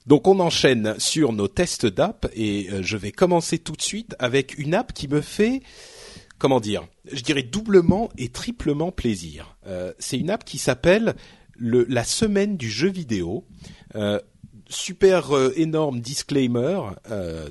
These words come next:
donc, euh, note, euh, importante. Euh,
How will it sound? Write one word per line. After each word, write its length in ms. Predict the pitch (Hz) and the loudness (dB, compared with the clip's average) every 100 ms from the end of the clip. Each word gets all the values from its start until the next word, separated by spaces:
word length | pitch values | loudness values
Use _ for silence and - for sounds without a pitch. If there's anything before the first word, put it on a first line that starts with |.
| 71 | -10
donc, 320 | 95 87 - | -10 -10 -6
euh, 140 | 90 | -4
note, 420 | 87 120 127 - 110 | 0 2 2 0 -2
euh, 180 | 95 95 | -2 -2
importante. 540 | 120 123 - 151 185 - - - - | -2 -2 0 0 -2 -6 -20 -16 -6
Euh, 220 | 104 98 | -2 -2